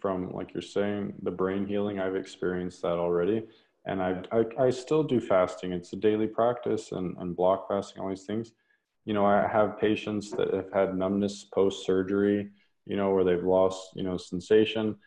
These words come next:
And with each fast and, and, and continuing with this lifestyle habit,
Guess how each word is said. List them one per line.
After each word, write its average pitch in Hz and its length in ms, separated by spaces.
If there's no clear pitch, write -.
And 101 240
with 104 180
each 120 380
fast 110 540
and, 101 240
and, 98 280
and 95 280
continuing 104 640
with 101 180
this 98 220
lifestyle 107 440
habit, 95 360